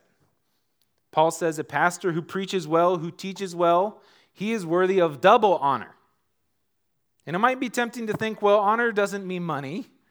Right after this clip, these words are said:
That's true, but Paul is exceedingly clear that he's talking about honor by providing for the needs of the elders who meet these qualifications. Honor is expected for the one who makes preaching and teaching his labor.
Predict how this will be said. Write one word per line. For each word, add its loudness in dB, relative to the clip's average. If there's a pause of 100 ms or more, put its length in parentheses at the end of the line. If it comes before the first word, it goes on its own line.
(320)
That's 0
true, 0
but 2
Paul 4
is -4
exceedingly -6
clear -6 (500)
that -16
he's -12
talking -4
about -2
honor -4
by -6
providing -8
for -16
the -10
needs -10
of -12
the -10
elders -12
who -12
meet -14
these -16
qualifications. -18 (1300)
Honor 2
is -4
expected -8
for -8
the -2
one -6 (280)
who -8
makes -8
preaching -12
and -18
teaching -14
his -18
labor. -14